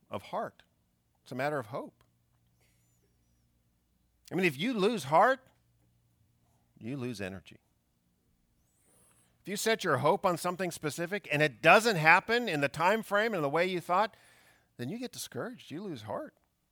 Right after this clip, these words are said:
You just don't have the energy to keep on going. And it's in those times that we just need to persevere, which means we need to keep moving forward. Jesus led by example in this matter.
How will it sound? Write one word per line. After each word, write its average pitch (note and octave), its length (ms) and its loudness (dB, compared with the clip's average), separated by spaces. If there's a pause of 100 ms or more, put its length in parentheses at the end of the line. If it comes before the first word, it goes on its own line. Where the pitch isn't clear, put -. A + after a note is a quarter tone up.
(640)
You C#3 100 -6
just - 140 -8
don't B2+ 100 0
have C3 140 -2
the C3 100 -2
energy A3 240 -6
to A2+ 80 -12
keep A#2+ 220 -14
on G2+ 140 -8
going. G2+ 320 -10 (800)
And D3+ 60 -4
it's D3+ 100 -4
in E3 100 -2
those A#3 220 2
times D3 480 2 (640)
that A2 140 -12
we C#3 100 -8
just D3+ 340 -10
need G#2 600 -10 (180)
to - 80 -18
persevere, G2+ 640 -12
which F2+ 220 -16
means F2+ 420 -14
we G2+ 80 -14
need G2+ 160 -14
to F2 60 -20
keep - 320 -20
moving A#2 320 -16 (200)
forward. C3+ 340 -16 (1300)
Jesus B2 380 -12
led C#3 200 -6
by A2+ 140 -6
example G#2 460 -14
in E2+ 100 -18
this F2 160 -20
matter. E2+ 240 -20